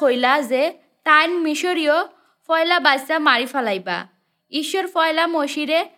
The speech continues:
তার বাদে ইব্রিয় সকলরে কইলা, "একটা বিশেষ দিন প্রত্যেক ইব্রিয় পরিবারে একটা মেরা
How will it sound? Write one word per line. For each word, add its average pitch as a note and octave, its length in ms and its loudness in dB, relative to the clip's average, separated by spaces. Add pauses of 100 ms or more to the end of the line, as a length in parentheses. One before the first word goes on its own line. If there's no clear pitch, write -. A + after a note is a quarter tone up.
(100)
তার D4+ 220 4
বাদে D4 280 0
ইব্রিয় D4 420 -2
সকলরে C#4+ 520 -4
কইলা, G#3+ 380 -4 (380)
"একটা C#4+ 340 -2
বিশেষ D#4 460 -4
দিন D4 340 -6 (340)
প্রত্যেক G4 400 -6
ইব্রিয় E4 500 -2
পরিবারে D4+ 580 0
একটা C#4+ 460 -4
মেরা C#4 420 0